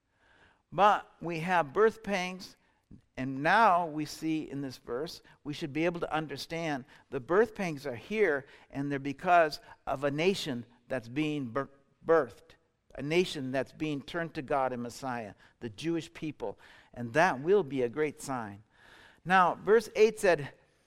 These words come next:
"Who has ever heard of such a thing? And who has ever seen such things? Can a country be born in a day, or a nation be brought forth in a moment?"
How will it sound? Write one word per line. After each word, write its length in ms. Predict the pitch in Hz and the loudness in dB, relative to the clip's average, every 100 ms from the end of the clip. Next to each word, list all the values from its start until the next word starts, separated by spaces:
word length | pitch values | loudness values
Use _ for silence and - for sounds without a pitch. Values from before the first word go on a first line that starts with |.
| _ | _
"Who 160 | - 247 | 4 6
has 120 | 214 | 8
ever 220 | 233 208 | 6 4
heard 320 | 160 262 277 | 0 2 2
of 80 | 240 | 2
such 300 | - 214 - | 0 0 0
a 40 | 160 | -6
thing? 340 | - 127 98 _ _ - | -4 -6 -8 _ _ -8
And 140 | 151 | -4
who 180 | 202 240 | 2 4
has 120 | 214 | 6
ever 200 | 226 202 | 4 2
seen 320 | - 240 240 | -2 -2 -2
such 340 | 208 175 - - | -2 -4 -4 -8
things? 380 | 147 123 - - | -8 -8 -10 -10
Can 300 | - 226 226 | -2 0 0
a 80 | 214 | -2
country 480 | - 247 254 - | -2 -2 -2 -4
be 180 | 226 202 | -6 -6
born 340 | 170 196 214 208 | 0 2 2 -2
in 100 | 185 | -6
a 60 | |
day, 300 | 156 190 180 - - - | -2 0 0 -2 -14 -4
or 160 | 165 175 | 0 0
a 40 | |
nation 520 | 170 202 214 202 165 | 0 -2 -2 -6 -6
be 100 | 147 | -6
brought 320 | 131 160 175 | -2 2 2
forth 340 | - 175 175 165 | 2 -2 -2 -2
in 100 | 151 | -6
a 40 | |
moment?" 380 | 151 147 135 | -4 -4 -6